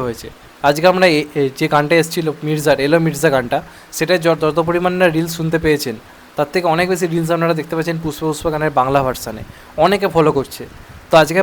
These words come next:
বাংলা কমার্শিয়াল গানের ক্ষেত্রে এই ধরনের গান বানানোর দরকার কিন্তু রয়েছে, যেমনটা আগে জিৎ গাঙ্গুলি বানাতো। আজকে যখন বহু বছর আগে যখন সোশ্যাল মিডিয়া অতটা অ্যাক্টিভ ছিল না, লোকে কিন্তু মুখে মুখে বসের গানটা কিন্তু নাচ করেছে। ওই যে গানটা ছিল বস সিনেমার যে গানটা,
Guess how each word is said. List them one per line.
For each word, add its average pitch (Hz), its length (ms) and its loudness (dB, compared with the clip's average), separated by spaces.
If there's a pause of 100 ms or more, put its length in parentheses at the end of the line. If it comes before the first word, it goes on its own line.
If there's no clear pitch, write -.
(120)
বাংলা 147 240 2 (100)
কমার্শিয়াল 165 480 -2
গানের 160 260 -4
ক্ষেত্রে 165 340 -6
এই 143 100 -8
ধরনের 165 260 2 (100)
গান 147 140 2 (140)
বানানোর 143 340 2 (100)
দরকার 143 340 2
কিন্তু 165 180 -2 (120)
রয়েছে, 160 300 4 (420)
যেমনটা 151 300 0
আগে 175 140 -2
জিৎ 165 160 -4
গাঙ্গুলি 165 340 0
বানাতো। 135 260 -4 (100)
আজকে 139 200 -12
যখন 165 220 -6
বহু 147 200 -12
বছর 165 260 -6
আগে 151 140 -4
যখন 147 180 -6
সোশ্যাল 147 260 -8
মিডিয়া 160 180 0
অতটা 156 180 -2
অ্যাক্টিভ 147 300 -8
ছিল 165 100 -4 (120)
না, 127 60 -4 (580)
লোকে 170 240 0
কিন্তু 190 220 -2
মুখে 170 240 -4
মুখে 143 180 -6 (140)
বসের 147 300 0
গানটা 160 260 0
কিন্তু 170 220 -6
নাচ 131 140 -6 (120)
করেছে। 147 300 0 (840)
ওই 151 100 -2
যে 170 120 -2
গানটা 147 280 0
ছিল 165 100 0 (120)
বস 139 200 4
সিনেমার 151 280 -4
যে 147 80 -2
গানটা, 127 160 -4